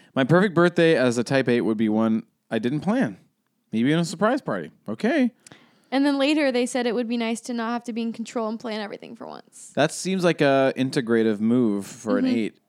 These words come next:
Speaker 1: in a
Speaker 2: Mm-hmm.
Speaker 1: birthday situation.
Speaker 2: Yeah, this doesn't surprise me. I feel like, I feel like a surprise doesn't, I don't think an eight would dislike a surprise. They're
Speaker 1: No.
Speaker 2: like, "Oh," they're not, like,
Speaker 1: No.
Speaker 2: worried about it or it's
Speaker 1: An
Speaker 2: not
Speaker 1: eight
Speaker 2: too
Speaker 1: can
Speaker 2: much for them.
Speaker 1: They can hang.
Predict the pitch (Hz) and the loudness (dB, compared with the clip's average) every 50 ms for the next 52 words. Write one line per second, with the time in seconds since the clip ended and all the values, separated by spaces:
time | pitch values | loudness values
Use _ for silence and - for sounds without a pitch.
0 | _ - - 104 - - 113 120 - - - 82 80 82 80 - - 92 - 92 | _ -10 -6 -6 -2 -2 -2 -2 -2 -4 -6 -6 -6 -6 -8 -10 -12 -12 -10 -8
1 | 71 64 73 - - 57 64 69 - _ _ _ - - - _ _ _ - - | -8 -8 -10 -12 -14 -14 -16 -16 -18 _ _ _ -20 -20 -20 _ _ _ -20 -20
2 | - _ _ 427 523 539 539 494 466 494 494 - 587 605 622 605 571 - 539 523 | -20 _ _ 2 4 4 2 2 2 0 0 2 0 0 0 -4 -4 -2 -4 -2
3 | 523 349 285 262 262 302 277 277 254 247 233 226 233 233 - 254 240 226 220 220 | 0 2 2 2 2 0 -2 -2 -2 -2 -2 -2 -2 -4 -4 -4 -2 -2 -2 -2
4 | 220 220 220 220 - - - _ _ _ _ _ _ - 311 302 - 370 381 427 | -2 -2 -4 -6 -10 -18 -20 _ _ _ _ _ _ -4 -4 -2 0 0 0 0
5 | 415 403 349 - 320 - 311 269 254 262 233 - 254 247 233 247 233 220 - - | 0 -2 -2 -4 -2 0 0 0 0 0 -2 -2 -4 -4 -4 -6 -8 -10 -12 -8
6 | - 262 277 294 339 349 277 262 302 254 247 233 - - 214 185 185 214 208 208 | -4 -4 -4 -2 -4 -6 -6 -6 -6 -4 -4 -4 -4 -4 -4 -2 -4 -4 -6 -6
7 | 214 240 233 214 - - - - - 254 - - - - - 104 - - - - | -4 -4 -4 -4 -4 -6 -8 -8 -8 -8 -10 -10 -10 -8 -8 -6 -8 -8 -6 -2
8 | 233 - 139 139 131 123 127 - 269 262 254 - - - _ _ - 285 311 311 | 0 4 4 6 6 6 4 4 2 2 0 -2 -6 -16 _ _ -2 0 0 0
9 | 330 285 339 330 - - - _ _ _ _ _ _ _ _ 233 220 214 254 285 | 0 0 0 -2 -2 -4 -8 _ _ _ _ _ _ _ _ -10 -4 0 0 2
10 | 285 285 285 285 285 277 285 277 269 226 254 247 247 240 247 240 240 240 233 233 | 2 2 2 0 0 0 0 0 0 2 2 2 2 2 2 2 2 0 0 0
11 | 220 233 233 233 240 254 269 254 - - - - 302 302 277 262 254 240 - - | 0 -2 -2 -2 0 0 0 0 0 -2 0 0 2 2 2 2 2 0 -2 -4
12 | - - 247 254 240 240 233 233 226 214 214 214 214 220 220 226 226 214 - 135 | -10 -6 -4 -2 -2 0 0 0 0 -2 -2 -4 -4 -4 -4 -4 -6 -6 -6 -4
13 | 139 156 131 113 117 110 101 69 - - | -4 -2 -2 -2 -2 -4 -4 -6 -10 -16